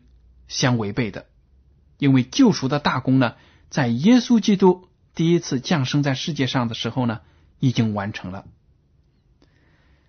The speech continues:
接下来呢，我要让大家看的就是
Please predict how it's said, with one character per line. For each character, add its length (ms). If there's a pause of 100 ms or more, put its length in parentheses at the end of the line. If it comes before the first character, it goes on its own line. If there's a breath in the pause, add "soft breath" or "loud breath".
(100)
接 160
下 100
来 140
呢， 160 (1080)
我 100
要 120
让 160
大 140
家 120
看 260
的 100
就 160
是 320